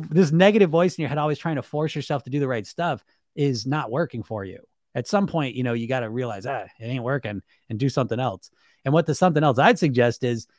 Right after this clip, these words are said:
is to start programming yourself to act the way you want to, right?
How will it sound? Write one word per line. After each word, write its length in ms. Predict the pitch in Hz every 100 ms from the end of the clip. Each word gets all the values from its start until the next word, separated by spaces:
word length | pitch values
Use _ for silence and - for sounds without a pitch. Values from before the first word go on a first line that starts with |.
| _ -
is 140 | 143
to 100 | -
start 260 | 135 147 117
programming 600 | - 190 240 180 135 120
yourself 480 | 110 107 135 117 110
to 120 | -
act 200 | 143 147
the 80 | 139
way 100 | 131
you 100 | 113
want 280 | 131 165 156
to, 140 | 95 82 _ _ _ -
right? 300 | 113 139